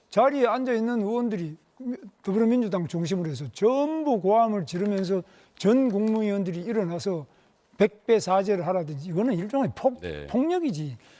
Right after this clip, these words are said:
Speaker 1: 그거 사과도 아니고 국회도 아니죠.
Speaker 2: 사과할
Speaker 1: 그런 식으로 하면 안 되죠.
Speaker 2: 사과할 마음은 있었습니까?
Speaker 1: 아, 사과는 그 계엄 자체를 저는 반대한다. 아예 자체를 반대하고
Speaker 2: 좋습니다. 그러면
Speaker 1: 잘못된
Speaker 2: 그다음
Speaker 1: 거.
Speaker 2: 단계를 한번 물어보죠.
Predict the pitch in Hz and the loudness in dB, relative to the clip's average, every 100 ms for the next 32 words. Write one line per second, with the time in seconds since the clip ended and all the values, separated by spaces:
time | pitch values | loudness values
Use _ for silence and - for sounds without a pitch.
0 | - - 202 190 160 208 285 294 165 185 | -14 -2 0 2 2 4 4 2 -2 -4
1 | 214 113 196 269 247 113 160 - 131 110 | -6 -4 -2 -2 -4 -8 -12 -12 -14 -14
2 | _ - 135 311 349 247 220 196 202 120 | _ 0 2 4 2 0 0 0 -2 -8
3 | 135 214 127 120 117 143 143 170 170 123 | -10 -10 -12 -14 -6 -4 0 0 0 -2
4 | 117 143 131 151 120 107 - 117 _ _ | -2 -2 -6 -10 -12 -14 -14 -20 _ _
5 | _ _ - 156 - 214 247 285 294 240 | _ _ -10 -8 -4 0 2 4 2 2
6 | 139 139 - - 240 175 226 294 214 202 | -4 -8 -14 -14 -2 4 4 4 0 0
7 | 262 165 147 143 170 240 247 170 139 208 | -4 -4 -4 0 0 2 0 0 2 2
8 | 254 143 147 - 254 175 139 160 202 185 | 2 -2 -8 -6 -6 -6 -6 -6 -4 -4
9 | 156 196 117 123 92 95 139 147 160 117 | -4 -4 -2 -2 -4 -2 0 2 2 0
10 | 92 156 156 151 180 160 120 117 110 98 | -2 -6 0 2 2 -2 -4 -4 -4 -4
11 | 90 82 80 | -4 -6 -10